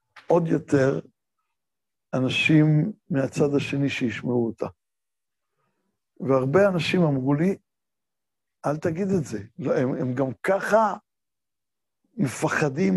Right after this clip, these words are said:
מאוימים עד הקצה. מה אתה רוצה עכשיו, עוד להפחיד אותם? ואני גם התחשבתי קצת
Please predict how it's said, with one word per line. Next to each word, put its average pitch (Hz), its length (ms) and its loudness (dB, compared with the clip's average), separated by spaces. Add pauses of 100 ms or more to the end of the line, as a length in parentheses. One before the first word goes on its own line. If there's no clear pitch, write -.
(400)
מאוימים 165 880 2 (120)
עד 180 160 -2
הקצה. 185 440 -2 (1500)
מה 180 100 0
אתה 190 120 -4
רוצה 185 200 0
עכשיו, 175 180 0
עוד 196 220 0
להפחיד 190 340 2
אותם? 285 220 2 (2750)
ואני 160 1600 -2
גם 247 180 0
התחשבתי 147 600 -4
קצת 131 280 2